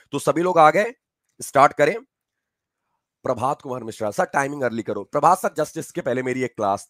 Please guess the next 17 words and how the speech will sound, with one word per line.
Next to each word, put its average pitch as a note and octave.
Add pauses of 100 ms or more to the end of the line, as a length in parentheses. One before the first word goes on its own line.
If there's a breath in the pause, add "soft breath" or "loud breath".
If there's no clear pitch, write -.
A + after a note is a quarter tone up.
थी, E2
ठीक B2+
है, F#3 (300 soft breath)
तो F3+
उसके G#3+
लिए G#3 (100)
आपको D3
वो C3+
वाली E3
वे-, B2+
वो B2+
वाली C#3
क्लास B2+
मेरी C3+
कंप्लीट B2+
हो C3+
जाएगी, G#2+